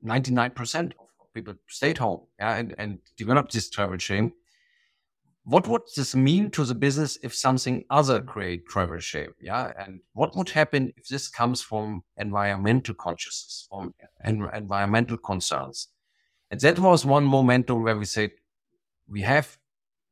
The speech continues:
to change something, how we produce everything, our services, yeah, how we create our product. Because we know since many years, we all know, and we're speaking about this, as you said in the intro, yeah, that,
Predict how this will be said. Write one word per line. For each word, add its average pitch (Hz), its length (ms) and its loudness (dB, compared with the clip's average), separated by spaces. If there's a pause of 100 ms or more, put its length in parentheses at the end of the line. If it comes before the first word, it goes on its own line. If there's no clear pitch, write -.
(100)
to 131 120 -14
change 117 440 2
something, 87 480 -8 (160)
how 110 160 0
we 110 160 0
produce 110 520 -4
everything, 95 680 -6 (100)
our 107 200 -6
services, 87 680 -8
yeah, 95 300 -4
how 101 140 -6
we 98 160 -8
create 92 360 -2
our 95 240 -8
product. 85 440 -6 (160)
Because - 320 -6 (520)
we 107 160 -2
know 160 460 8 (280)
since 117 380 -2
many 156 240 6
years, 117 400 4
we 113 80 2
all 117 320 6
know, 117 240 2
and 110 100 0
we're 98 100 -4
speaking 123 340 0
about 104 340 0
this, - 380 -8
as 101 160 -12
you 98 60 -12
said 110 280 -2
in 104 140 -8
the 98 180 -2
intro, 123 400 4
yeah, 113 200 2
that, 107 280 -4